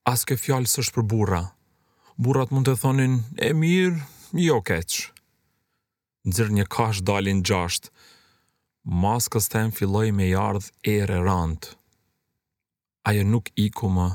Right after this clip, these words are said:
Lotët, djersët, gëzimi, dashuria, inati, faji, ishin materiali toksik për maskën.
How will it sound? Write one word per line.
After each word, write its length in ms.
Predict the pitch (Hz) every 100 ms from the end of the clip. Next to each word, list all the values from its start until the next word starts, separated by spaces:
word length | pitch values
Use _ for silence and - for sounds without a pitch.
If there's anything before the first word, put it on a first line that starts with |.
| - _ _ _ _ _ _ _
Lotët, 580 | 98 92 95 110 101 -
djersët, 720 | 110 104 101 - - 113 - - _ _ - -
gëzimi, 680 | 113 98 101 104 117 113 104
dashuria, 600 | 110 - 104 107 110 113 110 127
inati, 680 | 117 117 113 110 123 120 113 _ _ _ _ _ _
faji, 600 | - - 123 123 120 127 123 - _ _ _ _ _
ishin 320 | - - 107
materiali 540 | 104 98 98 107 104 98
toksik 600 | - 113 - - 104 -
për 120 | 110
maskën. 580 | 92 90 85 - 87 85